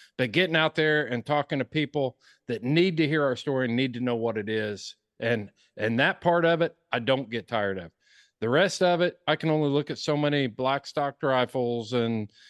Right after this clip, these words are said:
you know, silencers and stuff like that. And it's like a big yawn fest for me. <laughs> I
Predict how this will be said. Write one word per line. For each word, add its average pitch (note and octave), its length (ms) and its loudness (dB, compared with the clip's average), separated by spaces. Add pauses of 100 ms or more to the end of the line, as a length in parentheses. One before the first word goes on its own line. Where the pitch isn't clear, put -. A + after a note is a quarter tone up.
(140)
you C3 140 2
know, B2+ 640 0
silencers C3+ 960 -2
and A#2+ 100 -6
stuff C#3 280 -4
like C3 180 -2
that. C3+ 160 0
And A#2 100 -8
it's A2 140 -8
like A2 160 -2
a A2 60 -6
big A2 200 -4
yawn A2 380 -2
fest G2+ 360 -6
for G#2 100 -10
me. F#2+ 240 -6
<laughs> - 20 -8
I G#2+ 80 -2